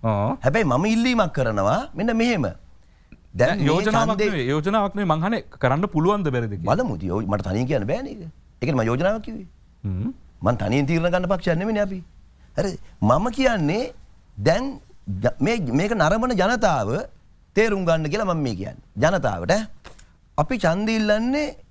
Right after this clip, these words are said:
Speaker 2: ජනතා විමුක්ති පෙරමුණ හැටියට නෙමෙයි. ජනතා විමුක්ති පෙරමුණ සහ තවත් සංවිධාන පක්ෂ ගණනාවක් ඇතුළත් ජාතික ජන බලවේගය හැටියට. මේ ඡන්දෙත් ජාතික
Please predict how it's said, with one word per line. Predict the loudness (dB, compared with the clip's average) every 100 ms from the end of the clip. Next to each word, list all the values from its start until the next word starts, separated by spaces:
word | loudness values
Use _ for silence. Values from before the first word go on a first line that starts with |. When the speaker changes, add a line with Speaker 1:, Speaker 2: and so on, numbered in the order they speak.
| -6 0
Speaker 2:
ජනතා | 0 2 2
විමුක්ති | 0 -2 -2
පෙරමුණ | 0 0
හැටියට | 0 -2 -2
නෙමෙයි. | 0 2 0 -6 -18 -20 -20 _ _ _ -20 -20 _ _ -20 _ _
ජනතා | -2 0 2 2
විමුක්ති | 0 0 0
පෙරමුණ | 0 0 0 0
සහ | 0 0 0 -4 -14 -20 -20 -20 -8 2
තවත් | 2 2
සංවිධාන | 0 -2 0 2 2 2 2
පක්ෂ | 0 0 -2
ගණනාවක් | 0 2 2 2 2 0
ඇතුළත් | -2 0 0 0 -4 -18 -20 -20 _ _ _ -4
ජාතික | 0 2 0 0
ජන | 2 2
බලවේගය | 2 0 -2 -4
හැටියට. | -6 -8 -16 -20 -20 _ -20 _ _ _ _ -2
මේ | 2 2
ඡන්දෙත් | 2 0 2 2 0 -2 -14 -20 -20 _ _ _ _ _ _ _
ජාතික | 2 2 2 0